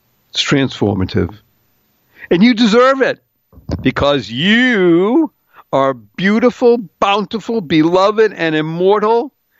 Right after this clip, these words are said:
and you're a good-looking person. And the reason you're good-looking is 'cause you're always looking for the good. And if you're looking, you'll find it.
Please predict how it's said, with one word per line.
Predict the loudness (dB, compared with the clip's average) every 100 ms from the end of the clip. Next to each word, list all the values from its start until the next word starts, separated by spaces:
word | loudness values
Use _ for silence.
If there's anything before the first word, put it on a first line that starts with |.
| _
and | -2
you're | 2 2
a |
good-looking | 0 0 0 0 -2 -6
person. | -4 -2 -4 -8 -16 -20 _ _ _ _ _ _
And | -4 -2
the |
reason | 2 0 0
you're | -2 -2
good-looking | -2 0 -2 0 0
is | 0
'cause | -2 -2
you're | 0
always | 0 2 0 -2
looking | -2 -2 -2 -2 0 0 -4 -8
for | -6 0 2 2 0 -4 _ _
the | -6 -2
good. | 2 0 0 -8 _ _ _ _ _ _ _ _
And | -2 0
if | 0
you're | -2
looking, | -2 0 -2 0
you'll | -2
find | -2 -4 -4
it. | -6